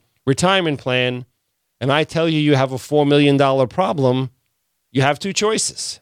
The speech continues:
Again, you can say, "Hey, James, get out of here. I'm not <laughs> interested in hearing anymore," and sweep it under the rug, or, "Okay, you know, tell me a little bit more." And that's all we're trying to do. We're trying to get the employer to be engaged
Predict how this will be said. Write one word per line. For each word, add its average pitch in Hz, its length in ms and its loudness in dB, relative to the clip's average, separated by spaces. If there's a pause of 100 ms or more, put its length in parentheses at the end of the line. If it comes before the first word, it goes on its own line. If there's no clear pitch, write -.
Again, 135 480 -4 (180)
you 113 100 -12
can 113 160 -12
say, 127 160 -4
"Hey, 139 140 -2
James, 143 640 -6 (380)
get 127 140 -2
out 139 180 0
of 123 60 -4
here. 151 200 -6
I'm 139 160 -2
not 139 140 2
<laughs> 139 80 2
interested 151 400 -2
in 139 80 0
hearing 135 340 2
anymore," 139 480 2
and 143 180 0 (480)
sweep 151 260 2
it 156 100 4
under 147 180 2
the 156 140 4
rug, 151 280 2
or, 151 520 4 (100)
"Okay, 156 560 -2
you 143 80 -6
know, 156 240 -2 (540)
tell 143 160 2
me 151 100 2
a 151 80 4
little 143 160 2
bit 135 160 0
more." 98 340 -10
And 123 120 -4
that's 143 180 -2
all 170 180 2
we're 165 120 2
trying 139 320 -2
to 117 80 -4
do. 82 240 -10 (420)
We're 107 100 -4
trying 156 320 0
to 147 60 -4
get 143 200 -2
the 131 120 -4
employer 156 460 -2
to 139 140 -6
be 123 280 -2
engaged 151 760 -2